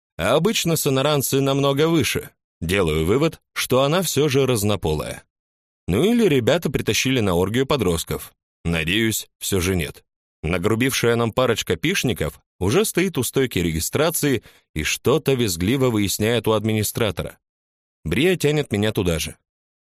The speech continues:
Нас уже ждут. Девушки-пишницы за стойкой могут потягаться красотой с Цуйшели.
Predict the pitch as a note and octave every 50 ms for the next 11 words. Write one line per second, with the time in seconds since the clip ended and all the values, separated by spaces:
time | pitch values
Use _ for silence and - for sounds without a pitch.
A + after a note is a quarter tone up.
0 | _ - D#2+ E2 G2 A#2 A#2+ - A#2+ G#2+ F2 G2 G2+ G2 E2+ D2+ E2 E2 D#2 -
1 | - - _ _ _ _ _ _ _ _ _ _ - D#2+ D#2 F#2 A2 B2 C3 B2
2 | - - B2+ A#2 E3 F3+ G3+ - - D3 C3+ - - A#2 F2+ F#2 F#2 F2 - -
3 | - E3 G3 E3+ - - D#2+ D#2+ D#2 D#2+ G2 C#3 E3 G3 E3 - - F3 - D#3+
4 | A2+ A2+ C3 D#3 - - D#3+ D#3 - - C3 A2 - - A2 E2 - F#2 G#2 A#2
5 | - - - - G#2 G#2+ A2+ - - - D#2 D#2 D#2 D#2 D2 -